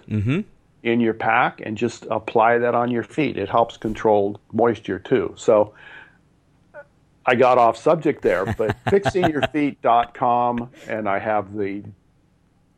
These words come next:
Speaker 2: blog there. If you subscribe, you'll get notification of, of every post, and I've got material there dating back to, uh, at least two thousand eight.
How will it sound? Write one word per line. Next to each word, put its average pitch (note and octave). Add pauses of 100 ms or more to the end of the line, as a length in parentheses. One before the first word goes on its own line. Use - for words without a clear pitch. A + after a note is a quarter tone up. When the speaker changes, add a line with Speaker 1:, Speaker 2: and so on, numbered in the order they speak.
(1200)
Speaker 2:
blog C3
there. D3
If A#2+
you A2
subscribe, A2+
you'll A#2
get A2+ (120)
notification A2+
of, G2
of G#2+
every G#2+ (320)
post, C#3+
and G#2
I've G#2
got G2 (320)
material C3
there A#2+
dating A#2
back G#2+
to, G#2+
uh, G2+
at G#2
least A#2+
two A2+
thousand G2+
eight. -